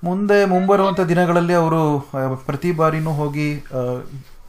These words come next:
ಎಲ್ಲ ಬೇರೆ ಕಡೆ ಹುಡುಕಿ ತಿಳ್ಕೊಳ್ಳೋಕ್ಕಿಂತ, ಆ, ಸೂಕ್ತವಾದಂಥ ಜಾಲತಾಣಗಳು ಅಥವಾ, ಆ, ಅದಕ್ಕೆ ತಕ್ಕಂತೆ ಅಧಿಕಾರಿಗಳಿದ್ರೆ ಅವ್ರನ್ನ ಯಾರನ್ನ ಭೇಟಿ ಮಾಡ್ಬೇಕು,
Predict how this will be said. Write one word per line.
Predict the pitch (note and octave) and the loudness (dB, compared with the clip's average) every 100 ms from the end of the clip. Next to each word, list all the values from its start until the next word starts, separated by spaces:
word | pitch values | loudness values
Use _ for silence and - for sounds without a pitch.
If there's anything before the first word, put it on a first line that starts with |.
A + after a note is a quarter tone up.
| - | -6
ಎಲ್ಲ | C#3+ C#3 | -2 2
ಬೇರೆ | D3 C#3+ D3 | 2 2 0
ಕಡೆ | D3 D3 | -2 -4
ಹುಡುಕಿ | C3+ C3+ D3+ | -6 -6 -6
ತಿಳ್ಕೊಳ್ಳೋಕ್ಕಿಂತ, | C#3 C#3+ C#3+ C#3+ C#3 D3+ B2+ G#2+ - - - - - - | -6 -6 -4 -6 -4 -8 -6 -8 -10 -16 -20 -20 -20 -6
ಆ, | D#3 D#3+ | 2 4
ಸೂಕ್ತವಾದಂಥ | D#3 G3 G3+ F#3+ F3+ F3 F3 F3+ | 4 0 0 4 6 6 2 2
ಜಾಲತಾಣಗಳು | D3 C#3 D3 D3 D#3+ D#3 D3 D3+ | 4 6 6 2 -2 -2 -2 -4
ಅಥವಾ, | D3 - C#3 B2 - - - - - | -4 -2 -2 -2 -8 -20 -20 -20 -6
ಆ, | C3 B2+ | 0 2
ಅದಕ್ಕೆ | C3+ C3+ C#3 | 2 0 -2
ತಕ್ಕಂತೆ | - - D#3+ D3+ D#3 | -4 -4 -4 -2 0
ಅಧಿಕಾರಿಗಳಿದ್ರೆ | C#3 C3+ C#3 C#3+ C#3 C3+ C3+ C3 | 2 0 0 0 0 0 -2 0
ಅವ್ರನ್ನ | C3+ C3 B2+ B2+ B2+ | 0 0 0 -2 0
ಯಾರನ್ನ | B2+ C#3 C#3 A#2+ | 0 0 -2 -2
ಭೇಟಿ | B2+ C3 | -4 -2
ಮಾಡ್ಬೇಕು, | C#3 B2+ A#2+ A#2+ B2 B2 B2 | -4 -4 -4 -8 -6 -8 -8